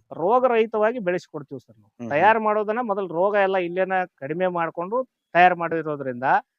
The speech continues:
Speaker 1: ಮೊದಲು ರಾಜ-, ಜವಾರಿ ಬಾಳೆ ಬಾಳ ಬಂಜಿ ರೋಗ ಬಂದು ಹೋಗ್ತಾ ಇತ್ತು ಸರ್.
Speaker 2: ಹ್ಮ್.
Speaker 1: ಈಗ ಪೂರ್ತಿ ಕಂಟ್ರೋಲ್ ಮಾಡಿಬಿಟ್ಟಿದ್ವಿ. ಜವಾರಿ ತಳಿನ ನಶಿಸಿ ಹೋಗ್ತಾ ಇತ್ತು ಸರ್.
Speaker 2: ಹೌದು ಸರ್.
Speaker 1: ಟಿಶ್ಯೂ ಕಲ್ಚರ್ ಉದ್ದೇಶ ನಶಿಸಿ ಹೋಗೋ ತಳಿಗಳನ್ನು ನಾವು ಸಂರಕ್ಷಣೆ ಮಾಡಿ ಮತ್ತೆ ತಯಾರು ಮಾಡಿ ಅದಕ್ಕೆ ಎಷ್ಟು ರೈತರಿಗೆ ಬೇಕೋ ಆ ತರ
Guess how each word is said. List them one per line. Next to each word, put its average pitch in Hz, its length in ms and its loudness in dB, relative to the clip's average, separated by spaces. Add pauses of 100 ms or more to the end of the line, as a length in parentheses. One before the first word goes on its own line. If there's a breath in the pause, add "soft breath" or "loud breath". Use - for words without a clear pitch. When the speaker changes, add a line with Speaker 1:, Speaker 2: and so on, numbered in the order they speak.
(460)
Speaker 1:
ಮೊದಲು 247 460 10
ರಾಜ-, 202 320 4
ಜವಾರಿ 214 340 6
ಬಾಳೆ 208 360 4
ಬಾಳ 185 320 4
ಬಂಜಿ 190 400 0
ರೋಗ 208 260 4
ಬಂದು 185 240 -2
ಹೋಗ್ತಾ 175 300 2
ಇತ್ತು - 240 -4
ಸರ್. 123 220 -6
Speaker 2:
ಹ್ಮ್. 104 100 -10 (280)
Speaker 1:
ಈಗ 240 220 -2 (240)
ಪೂರ್ತಿ 254 300 0
ಕಂಟ್ರೋಲ್ 240 340 0
ಮಾಡಿಬಿಟ್ಟಿದ್ವಿ. 170 540 -4 (220)
ಜವಾರಿ 233 380 6
ತಳಿನ 240 340 4
ನಶಿಸಿ 233 360 -2
ಹೋಗ್ತಾ 214 240 2
ಇತ್ತು 170 280 -2
ಸರ್. - 240 -12
Speaker 2:
ಹೌದು 117 140 0
ಸರ್. - 160 -12
Speaker 1:
ಟಿಶ್ಯೂ 247 280 4
ಕಲ್ಚರ್ 254 360 6
ಉದ್ದೇಶ 190 500 6 (220)
ನಶಿಸಿ 240 340 -4
ಹೋಗೋ 247 360 8
ತಳಿಗಳನ್ನು 240 600 4
ನಾವು 226 160 0
ಸಂರಕ್ಷಣೆ 226 520 -2
ಮಾಡಿ 208 320 0
ಮತ್ತೆ 233 360 2
ತಯಾರು 214 400 6
ಮಾಡಿ 208 180 0
ಅದಕ್ಕೆ 196 480 -2
ಎಷ್ಟು 196 320 6
ರೈತರಿಗೆ 233 420 4
ಬೇಕೋ 233 220 4
ಆ 208 100 8
ತರ 220 160 0